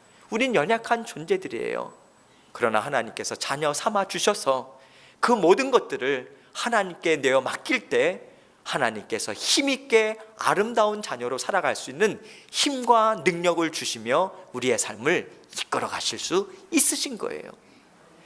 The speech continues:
그래서 나는 다 내려놓았다 하더라도 어느 순간인가 나는 그 부분을 여전히 내려놓지 못하고 있는 그 슬픔의 자리, 절망의 자리에서 계속해서 발버둥치는 우리의 모습을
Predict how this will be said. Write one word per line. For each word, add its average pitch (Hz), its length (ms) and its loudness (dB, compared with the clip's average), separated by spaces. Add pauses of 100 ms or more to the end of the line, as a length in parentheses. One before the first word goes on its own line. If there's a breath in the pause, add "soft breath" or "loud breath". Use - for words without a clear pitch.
(140 loud breath)
그래서 220 260 6
나는 208 320 0
다 262 280 2
내려놓았다 202 880 2 (340 loud breath)
하더라도 131 840 -2 (260 soft breath)
어느 127 220 0
순간인가 104 840 -8 (440 soft breath)
나는 101 340 -2
그 - 160 -4
부분을 208 560 0 (220 loud breath)
여전히 202 460 2
내려놓지 139 640 -4
못하고 185 420 -4
있는 107 340 -6 (480 loud breath)
그 135 220 2
슬픔의 262 640 0
자리, 127 440 -6 (360 loud breath)
절망의 233 600 0
자리에서 113 800 -8 (260 soft breath)
계속해서 120 420 -4
발버둥치는 185 920 -2 (240 loud breath)
우리의 110 320 -2
모습을 104 720 -4